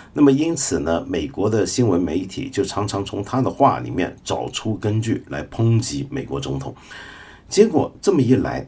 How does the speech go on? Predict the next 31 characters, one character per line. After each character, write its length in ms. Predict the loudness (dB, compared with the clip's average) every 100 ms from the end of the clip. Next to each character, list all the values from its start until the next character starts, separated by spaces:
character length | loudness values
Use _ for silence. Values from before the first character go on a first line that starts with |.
| -14 -8
就 100 | -6
给 160 | -4
他 140 | -4 -4
带 220 | -2 -2
来 180 | -4 -6
麻 220 | -6 -8
烦 200 | -8 -10
了。 120 | -10 -16 -20 -2
为 180 | 4 4
什 200 | 4 -4
么 80 |
呢？ 180 | -6 -8 -10 -20 _ _
居 220 | -2 4
然 260 | 4 4 -2 -8
你 120 | -8
大 140 | -4
概 140 | -4 -4
没 120 | -4
想 240 | -6 -6
到 120 | -6
啊， 260 | -6 -6 -8 -12 _ _
有 260 | -4 -2 -2
人 320 | -2 -2 -4 -8 _
提 280 | -8 -4 -2
出 380 | -2 0 0 0
对 180 | 2 2
福 240 | 2 -2
奇 220 | -2 -2 -2
的 120 | -2
人 340 | -2 -2 0
身 360 | 0 4 6 8